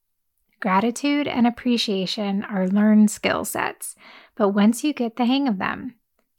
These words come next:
you can tap into the amazing divine flow of life. Number four, you can't control what happens in life, but if you learn the art of surrender, your life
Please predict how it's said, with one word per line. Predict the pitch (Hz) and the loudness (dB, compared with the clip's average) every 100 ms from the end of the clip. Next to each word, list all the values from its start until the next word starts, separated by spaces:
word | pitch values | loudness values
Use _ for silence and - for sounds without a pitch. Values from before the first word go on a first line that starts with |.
| _ | _
you | 220 220 | 2 2
can | 226 285 | 2 0
tap | 254 247 220 | 2 2 2
into | 196 196 208 175 175 | 0 0 -2 -6 -6
the | 202 | -2
amazing | 196 190 202 214 240 285 302 311 - | 0 4 4 4 2 -2 -6 -8 -8
divine | 269 220 202 214 214 | -6 -2 0 2 0
flow | - - - 214 _ - | -2 -6 -8 -12 _ -12
of | 208 | -8
life. | - - - _ _ _ _ _ _ _ _ _ _ _ | -8 -8 -14 _ _ _ _ _ _ _ _ _ _ _
Number | 208 202 208 | 2 2 2
four, | - - - - _ _ _ _ _ _ _ _ _ | 0 0 -2 -8 _ _ _ _ _ _ _ _ _
you | 247 294 | 0 0
can't | - 330 349 | 0 -2 -2
control | 349 339 220 202 196 | -8 -4 0 2 0
what | - | -2
happens | - 208 202 196 202 | -4 -4 0 0 0
in | 190 | -2
life, | - - - _ _ _ _ _ - | -4 -10 -16 _ _ _ _ _ 0
but | 269 190 - _ _ _ _ _ | 2 0 -4 _ _ _ _ _
if | 208 | -4
you | 226 220 | 2 4
learn | 220 247 | 6 4
the | 269 | 2
art | - 208 - | 2 -2 -2
of | 233 | -6
surrender, | - 233 220 214 185 - - - _ _ _ _ _ | -6 0 4 4 2 -4 -10 -18 _ _ _ _ _
your | 214 185 | -2 2
life | 196 214 - - - | 2 0 -2 -10 -16